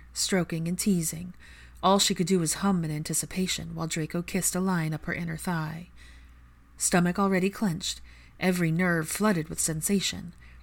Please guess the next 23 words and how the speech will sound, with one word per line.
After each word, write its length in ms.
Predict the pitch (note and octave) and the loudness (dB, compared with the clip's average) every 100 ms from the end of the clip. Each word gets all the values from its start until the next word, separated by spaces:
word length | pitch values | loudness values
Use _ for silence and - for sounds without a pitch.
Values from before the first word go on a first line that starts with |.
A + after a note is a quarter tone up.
| - - - | -20 -20 -6
Hermione 400 | - G3+ A3 E3 | 2 4 4 4
arched 340 | - F#3 - - | 2 0 0 -2
into 160 | E3 | -2
the 80 | D#3+ | -2
hands 400 | D#3 F#3 D#3+ D3+ | 0 0 0 -4
playing 460 | - F#3 D#3+ D#3+ D#3+ | -4 -2 -2 -4 -6
with 160 | D#3+ | -6
her 120 | E3 | -4
nipple 460 | E3 F3+ - - - | -2 -2 -6 -12 -8
and 180 | F3 E3 | -4 0
rose 360 | F#3 F3+ D#3+ F#3 | 0 0 0 -2
up 180 | D#3+ | -4
on 120 | D#3+ D#3 | -4 -6
her 100 | - | -4
elbows. 680 | F3 D#3+ E3 F#3+ F#3+ - - - - - - - | -4 -4 -6 -8 -8 -8 -10 -20 -20 -20 -20 -6
She 220 | - F3+ | -2 0
needed 340 | E3+ G#3 D#3 - | 4 4 2 -4
to 100 | D3 | -6
look, 440 | D#3+ E3+ - - - - - - - | -4 -4 -8 -20 -20 -20 -20 -20 -10
to 120 | - | -6
watch, 640 | D3 F3 F3+ - - - - - - - | -2 0 0 -2 -6 -4 -6 -14 -20 -14
to 160 | - - | -12 -8
touch. 600 | - F3+ - - - | -6 -6 -8 -8 -8